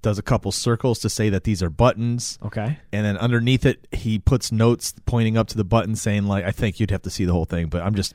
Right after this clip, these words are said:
Speaker 2: Basically
Speaker 1: paraphrasing
Speaker 2: saying
Speaker 1: it.
Speaker 2: what the button does.
Speaker 1: Yeah, dude, when this, when you push this, I want this to happen. Push this, I want this to happen. I want links up here that say home, this, this, and this. He says, blah, blah, blah, right?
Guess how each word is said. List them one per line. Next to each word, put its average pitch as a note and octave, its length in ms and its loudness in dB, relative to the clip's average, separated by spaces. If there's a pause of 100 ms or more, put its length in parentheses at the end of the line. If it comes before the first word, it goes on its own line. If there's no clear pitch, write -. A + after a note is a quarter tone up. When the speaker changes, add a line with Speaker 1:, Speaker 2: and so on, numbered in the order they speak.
Speaker 2:
Basically G2 160 0
Speaker 1:
paraphrasing G#2+ 340 4
Speaker 2:
saying C#3 140 4
Speaker 1:
it. C3+ 40 2
Speaker 2:
what C3 100 0
the A#2+ 80 0
button A2+ 260 0
does. A#2 220 0
Speaker 1:
Yeah, G2 200 2
dude, C3+ 260 6
when A2+ 180 2
this, C3 180 6
when A2+ 160 2
you A#2+ 100 2
push C3+ 280 4
this, C3+ 320 4
I G#2+ 80 2
want G#2+ 240 4
this B2 180 4
to A#2+ 120 0
happen. A2 380 0
Push G2+ 260 -2
this, A#2 200 2
I G#2+ 60 2
want F2+ 200 -2
this A2 180 2
to G#2+ 120 0
happen. G#2+ 480 0 (220)
I G2+ 80 -2
want F#2+ 240 0
links A2 260 0
up G2+ 140 0
here A2+ 240 2
that G2+ 140 0
say F2 160 -4
home, A2 480 2
this, G#2+ 240 2
this, A2 260 0
and G#2 120 -2
this. G#2+ 220 -2
He F2+ 120 -8
says, F2 200 -4
blah, G2 300 0
blah, F2 180 -2
blah, D#2+ 80 -4
right? F2+ 220 -4